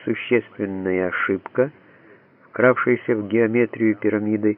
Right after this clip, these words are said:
либо тайна, которую мы не в состоянии объяснить.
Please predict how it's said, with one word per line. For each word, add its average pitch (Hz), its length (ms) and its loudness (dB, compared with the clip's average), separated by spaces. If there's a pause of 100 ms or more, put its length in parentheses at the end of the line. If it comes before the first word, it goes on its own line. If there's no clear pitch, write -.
(440)
либо 101 300 0
тайна, 101 560 0
которую 101 460 -2
мы 101 120 0
не 104 120 -4
в - 80 -12
состоянии 107 500 0
объяснить. 123 720 -4